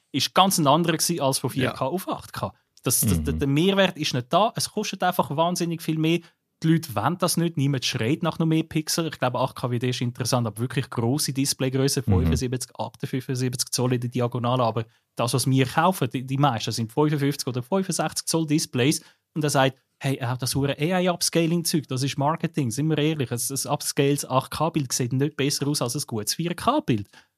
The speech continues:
Speaker 1: Das ist Fakt und darum machen wir auch einfach kein acht K mehr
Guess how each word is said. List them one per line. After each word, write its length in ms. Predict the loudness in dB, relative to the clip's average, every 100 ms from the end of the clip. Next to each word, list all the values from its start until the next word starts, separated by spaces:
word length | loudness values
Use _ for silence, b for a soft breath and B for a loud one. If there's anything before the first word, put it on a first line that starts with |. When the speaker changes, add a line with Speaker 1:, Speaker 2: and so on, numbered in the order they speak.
| _ _ 0
Speaker 1:
Das 180 | 0 2
ist 120 | 2
Fakt 260 | 2 2 0
und 160 | -2 2
darum 160 | 2 0 _ -6
machen 280 | -6 -2
wir 160 | -2 -2
auch 60 | -4
einfach 220 | -6 0
kein 180 | 0 2
acht 180 | 0 4
K 160 | 4
mehr 240 | 6 4